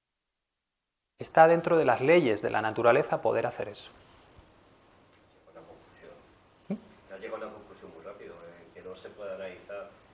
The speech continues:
Speaker 2: en sistemas no lineales.
Speaker 1: ¿Mm?
Speaker 2: No se explica que nadie lo pueda analizar en sistemas no lineales.
Speaker 1: Analizar.
Speaker 2: Analizar.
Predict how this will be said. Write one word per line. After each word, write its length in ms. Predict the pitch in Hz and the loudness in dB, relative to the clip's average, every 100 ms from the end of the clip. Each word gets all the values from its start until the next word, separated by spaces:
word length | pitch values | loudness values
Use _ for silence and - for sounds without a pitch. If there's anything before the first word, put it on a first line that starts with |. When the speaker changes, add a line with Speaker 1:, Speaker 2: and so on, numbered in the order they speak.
| _ | _
Speaker 2:
en 80 | 92 | -20
sistemas 460 | 92 - 98 92 92 | -20 -20 -18 -14 -12
no 120 | 92 | -12
lineales. 480 | 90 95 101 117 - - _ - | -14 -12 -12 -12 -18 -20 _ -8
Speaker 1:
¿Mm? 40 | 135 | -8
Speaker 2:
No 60 | - | -8
se 80 | |
explica 400 | - - 101 95 - | -20 -20 -18 -18 -18
que 100 | - | -18
nadie 300 | 98 95 82 | -14 -14 -14
lo 60 | 80 | -20
pueda 240 | 85 80 | -20 -20
analizar 420 | 78 76 76 80 78 | -20 -20 -20 -20 -20
en 80 | - | -20
sistemas 320 | - - 87 | -20 -20 -20
no 80 | 85 - - | -20 -20 -20
lineales. 240 | - - - - - - | -20 -20 -20 -20 -20 -10
Speaker 1:
Analizar. 640 | 147 147 143 123 190 - - - - | -4 0 0 2 2 2 -4 -18 -20
Speaker 2:
Analizar. 400 | - 82 - | -16 -16 -16